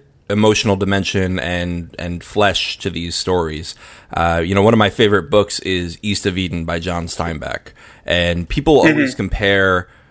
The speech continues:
Speaker 1: Tolkien's extended writings to, like, biblical writings, to, like, you know, early Bible writings.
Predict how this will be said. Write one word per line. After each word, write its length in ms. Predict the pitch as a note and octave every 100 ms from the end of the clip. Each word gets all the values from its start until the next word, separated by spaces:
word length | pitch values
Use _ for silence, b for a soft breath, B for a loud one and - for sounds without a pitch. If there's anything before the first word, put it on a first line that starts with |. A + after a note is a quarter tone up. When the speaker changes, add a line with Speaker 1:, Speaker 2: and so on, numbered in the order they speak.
| b -
Speaker 1:
Tolkien's 400 | B2 A2+ A2+ G#2
extended 380 | - A2+ G2+ G2
writings 480 | G2 F#2+ F#2 F2+ -
to, 100 | E2+
like, 280 | E2 - - -
biblical 420 | G#2 G2+ G#2 G#2+
writings, 600 | G#2 G#2 G#2 G2+ G#2 - - b b
to, 140 | - F#2
like, 320 | E2+ E2 - _ -
you 140 | F2+
know, 160 | E2+ E2
early 300 | F#2+ F#2+ F#2+
Bible 380 | F2 F2 F2+ F#2
writings. 540 | F#2 F#2 F#2 G2 -